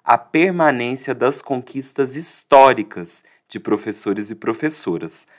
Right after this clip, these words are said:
salário digno, contratação de novos trabalhadores, financiamento de pesquisas, liberdade para ensinar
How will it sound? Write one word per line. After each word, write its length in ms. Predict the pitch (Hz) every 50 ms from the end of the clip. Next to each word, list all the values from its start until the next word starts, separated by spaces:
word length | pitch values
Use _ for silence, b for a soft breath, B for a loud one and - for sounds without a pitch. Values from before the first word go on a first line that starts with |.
| _ _ _
salário 520 | - - - 123 113 117 117 117 117 107
digno, 680 | 98 92 - 113 120 127 127 117 127 123 127 123 123 123 b b b b
contratação 720 | b 123 123 120 - 120 120 - 120 117 113 - 127 127
de 120 | 131 127 120
novos 440 | 120 117 117 131 156 143 143 139
trabalhadores, 1120 | - - 117 110 107 110 104 104 95 90 85 87 95 101 110 117 120 113 117 113 - - - b b b b b
financiamento 800 | - 151 147 147 143 139 143 - 131 123 127 127 131 131 - 120
de 120 | - 110
pesquisas, 1000 | - - 104 98 98 - - - - 120 120 131 123 117 123 123 117 - - - b b b b b b
liberdade 760 | 120 143 131 135 135 127 - 123 123 120 123 127 127 123 123
para 180 | - - 123
ensinar 800 | 117 117 117 - - - 113 107 104 110 113 120 139 - - -